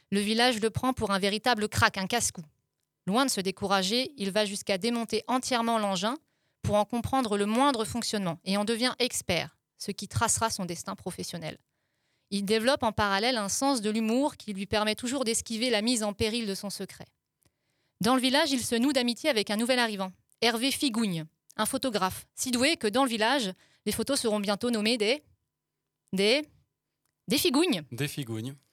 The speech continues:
Speaker 1: Seulement voilà, horreur, malheur, un beau jour, Figougne demande à Raoul de le prendre en photo sur un taburin.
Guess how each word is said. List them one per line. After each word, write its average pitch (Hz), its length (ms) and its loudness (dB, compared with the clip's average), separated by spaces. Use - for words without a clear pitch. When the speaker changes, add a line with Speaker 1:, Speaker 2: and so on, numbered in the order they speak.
Speaker 1:
Seulement 262 340 4
voilà, 226 320 4
horreur, 254 400 6
malheur, 233 460 4
un 214 120 2
beau 233 140 2
jour, 269 240 0
Figougne 277 380 0
demande 240 260 2
à 208 100 4
Raoul 226 300 2
de 214 80 2
le 208 60 -2
prendre 254 260 0
en 208 40 4
photo 208 260 -4
sur 254 200 0
un 214 60 2
taburin. 196 400 0